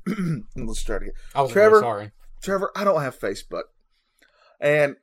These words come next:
Speaker 1: but I do have, oh, Instagram. Is
Speaker 2: Uh-huh.
Speaker 1: there a way you can help me to stay in touch with this here podcast?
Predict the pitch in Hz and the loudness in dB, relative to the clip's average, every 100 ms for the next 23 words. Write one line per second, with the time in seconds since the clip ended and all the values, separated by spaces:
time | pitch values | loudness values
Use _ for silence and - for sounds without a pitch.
0 | _ - - - _ _ _ _ _ _ | _ -18 -16 -20 _ _ _ _ _ _
1 | - 165 156 170 233 170 165 139 139 127 | -2 2 2 0 -4 -2 0 0 0 -4
2 | - - 139 - - - 165 139 117 117 | -20 -20 -20 -20 -12 -2 0 2 -2 -6
3 | - 156 - 117 92 90 101 - _ _ | -2 -2 -2 -8 -8 -10 -12 -14 _ _
4 | - 151 170 240 220 208 190 156 165 165 | -6 -4 0 2 4 2 2 -2 -2 -4
5 | 165 151 - 156 160 151 156 - 143 131 | -6 -6 -4 -2 -2 -2 -4 -2 -6 -4
6 | 160 160 165 156 156 - 214 113 | -6 -4 -6 -2 -4 -4 -8 -10